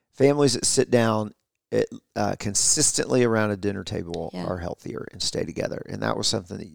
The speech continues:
Speaker 1: you know, you felt like was important. Because you do the cooking, whatever you cook
Speaker 2: Mm-hmm.
Speaker 1: is, is, is up to you, and
Speaker 2: Mm-hmm.
Speaker 1: we enjoy it.
Speaker 2: Mm-hmm.
Speaker 1: Right?
Speaker 2: <laughs> Well, sometimes.
Speaker 1: You know what I'm saying?
Speaker 2: Yeah.
Speaker 1: But, but it, it's not like I,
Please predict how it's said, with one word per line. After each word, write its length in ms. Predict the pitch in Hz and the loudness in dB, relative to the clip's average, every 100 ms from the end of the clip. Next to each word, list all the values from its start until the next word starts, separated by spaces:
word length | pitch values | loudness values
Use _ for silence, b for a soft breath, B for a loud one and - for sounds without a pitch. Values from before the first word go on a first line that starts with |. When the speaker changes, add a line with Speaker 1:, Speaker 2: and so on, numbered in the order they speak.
| _ | _
Speaker 1:
you 220 | 98 90 92 | _ -12 -10
know, 60 | |
you 140 | 92 95 | -10 -6
felt 180 | - - | -6 -4
like 240 | - - | -4 -6
was 140 | - - | -8 -10
important. 480 | 90 139 123 - B B B B B - | -6 0 0 0 B B B B B -4
Because 480 | 135 - 160 175 139 | -4 4 8 8 6
you 140 | 151 | 2
do 200 | 131 135 | 4 2
the 100 | 110 | 2
cooking, 600 | - 151 - 104 - 85 _ _ _ _ _ _ _ _ _ _ | 0 0 0 -6 -6 -14 _ _ _ _ _ _ _ _ _ _
whatever 540 | - 107 143 143 143 143 | -8 6 8 10 8 6
you 200 | 120 113 | 2 -4
cook 600 | - 131 143 - - - _ _ _ _ _ 208 | 4 6 6 2 -18 -20 _ _ _ _ _ -20
Speaker 2:
Mm-hmm. 220 | 202 214 233 _ _ _ _ _ _ _ _ _ | -20 -20 _ _ _ _ _ _ _ _ _ _
Speaker 1:
is, 180 | 113 95 - | -4 -4 -2
is, 320 | 107 90 - _ | -2 -2 -8 _
is 180 | - 95 | -8 -2
up 140 | 107 - | -2 -2
to 100 | 95 | -6
you, 200 | 98 - _ _ _ _ 196 | -4 -6 _ _ _ _ -6
and 80 | 190 | -4
Speaker 2:
Mm-hmm. 60 | - | -4
Speaker 1:
we 100 | 101 | -6
enjoy 280 | 95 - - | -6 -6 -4
it. 140 | - _ _ 196 | -6 _ _ -10
Speaker 2:
Mm-hmm. 280 | 190 202 196 240 | -6 -6 -8 -2
Speaker 1:
Right? 460 | 262 226 220 208 | 0 2 4 4
Speaker 2:
<laughs> 20 | |
Well, 120 | 160 175 | 4 2
sometimes. 520 | - 180 160 160 - | -2 -2 -2 -4 4
Speaker 1:
You 120 | 160 | 8
know 80 | 165 | 8
what 80 | 160 | 8
I'm 100 | 147 | 6
saying? 340 | 160 151 151 | 6 8 6
Speaker 2:
Yeah. 140 | 226 - | 4 6
Speaker 1:
But, 280 | 151 - | 6 6
but 120 | 135 143 | 6 8
it, 100 | - | 8
it's 240 | 135 - | 6 6
not 200 | 147 123 | 6 6
like 240 | 135 123 127 | 8 6 6
I, 180 | 123 | 4